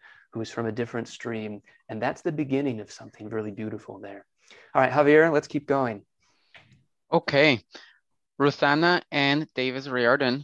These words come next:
Speaker 2: from Lander, Wyoming ask, "How can we repair the rift between the S-, Church of Christ and I C O C when we still have rifts within the I C O C?"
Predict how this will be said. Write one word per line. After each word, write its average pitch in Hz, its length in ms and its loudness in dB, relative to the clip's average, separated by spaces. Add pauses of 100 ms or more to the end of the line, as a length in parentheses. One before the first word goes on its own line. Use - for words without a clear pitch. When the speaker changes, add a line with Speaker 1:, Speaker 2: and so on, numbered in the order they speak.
(140)
Speaker 2:
from 113 460 -4
Lander, 127 440 -4
Wyoming 123 540 -2
ask, 117 480 -8 (600)
"How 196 200 0
can 254 240 2
we 226 140 2
repair 160 460 0
the 147 140 0
rift 135 440 0
between 135 440 -6
the 123 80 0
S-, - 400 -8 (200)
Church 196 260 0
of 165 120 -8
Christ 117 460 0
and 123 160 -4 (120)
I 127 140 0
C 123 260 -2
O 117 80 2
C 104 340 -6 (720)
when 170 200 4
we 175 80 4
still 233 260 2
have 214 200 0
rifts 160 480 -4
within 175 440 0
the 170 160 -2
I 110 120 -4
C 113 200 -8
O 110 60 -6
C?" - 280 -14